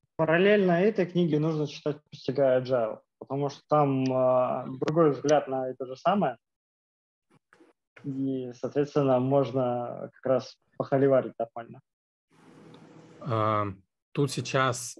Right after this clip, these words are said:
Speaker 2: интересный стартует проект у Слерна, у Слерма. Значит, у них два архитектора за-, зашли в Барт,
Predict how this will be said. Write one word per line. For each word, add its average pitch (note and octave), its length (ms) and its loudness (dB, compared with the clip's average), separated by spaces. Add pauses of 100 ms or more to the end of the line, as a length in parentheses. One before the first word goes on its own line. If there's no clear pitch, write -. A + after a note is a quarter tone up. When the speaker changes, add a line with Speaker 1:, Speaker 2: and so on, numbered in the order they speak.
Speaker 2:
интересный A#2+ 1160 -2
стартует A#2+ 600 -2
проект C#3+ 440 -2 (220)
у C3+ 320 -6
Слерна, C#3 680 -4 (120)
у - 40 -16
Слерма. A2 600 -2 (840)
Значит, A2+ 340 -6
у - 40 -2
них B2+ 200 -2
два B2+ 180 0
архитектора B2+ 600 -4
за-, A2 320 -6
зашли A2+ 320 -6
в G#2+ 80 -8
Барт, D#3 260 -2